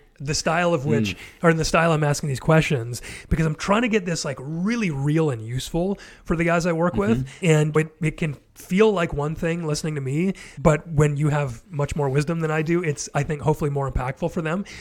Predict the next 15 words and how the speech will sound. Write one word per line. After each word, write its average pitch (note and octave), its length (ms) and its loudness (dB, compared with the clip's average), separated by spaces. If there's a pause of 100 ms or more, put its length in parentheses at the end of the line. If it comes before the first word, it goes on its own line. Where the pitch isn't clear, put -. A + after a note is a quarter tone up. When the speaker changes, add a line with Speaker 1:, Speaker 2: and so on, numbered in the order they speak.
(140)
Speaker 1:
So D#3+ 380 4
thank E3+ 300 2
you F#3 60 0
for E3+ 140 -2
that. C#3+ 400 -4
This D3+ 100 -2
has C#3+ 160 -4
really D#3+ 160 -2
settled D#3 420 -2
a D#3+ 40 0
lot D3+ 280 -2
in C3+ 160 -8
me C3 200 -6
and C3 100 -8
taken C#3 460 -6